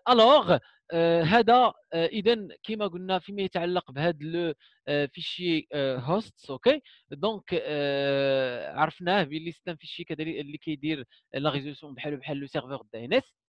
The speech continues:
عرفناه بلي كذلك كاين في، في هذاك ال-، في جميع لي بلاتفورم، آه، ديال لي سيستيم ديكسبلوطاسيون اللي كيخدموا ب تي سي بي اي بي. عرفنا الموق-، المكان ديالو في مجموعه ديال لي، لي، لي، يعني لي بلاتفورم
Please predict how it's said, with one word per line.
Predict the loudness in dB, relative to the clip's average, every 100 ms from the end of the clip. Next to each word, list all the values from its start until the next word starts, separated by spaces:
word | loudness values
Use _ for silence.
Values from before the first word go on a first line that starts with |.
| _ -20 -20 -14 0
عرفناه | 0 0 0 2
بلي | 2 0 -6
كذلك | 0 2 2 0
كاين | 0 0 0 -6
في، | -6 -2 2 2 0 -2
في | -6 -6
هذاك | -4 -4
ال-، | -6 -2 -2 -2 -4
في | _ -6 -4
جميع | -4 -4 -4
لي | -2 0 0 -2
بلاتفورم، | -6 -4 -8 -8 -10 -16 _ _
آه، | -6
ديال | -4 -4
لي | -6
سيستيم | -12 -14 -16
ديكسبلوطاسيون | -12 -10 -10 -14 -14
اللي | -10
كيخدموا | -10 -12
ب | -12
تي | -10
سي | -12 -12
بي | -14
اي | -12
بي. | -12 -10
عرفنا | -10 -6
الموق-، | -6 -6 -8 -8
المكان | -8 -6 -6
ديالو | -2 -2 -2
في | -8 -12 -12 -20 _
مجموعه | -14 -12 -8 -6
ديال | -4 -4 -2
لي، | -2 -4 -6 -6 -4 -4 -8
لي، | -12 -14
لي، | -14 -18
يعني | -12 -10 -8 -10 -12 _ -12
لي | -6
بلاتفورم | -6 -4 -8 -8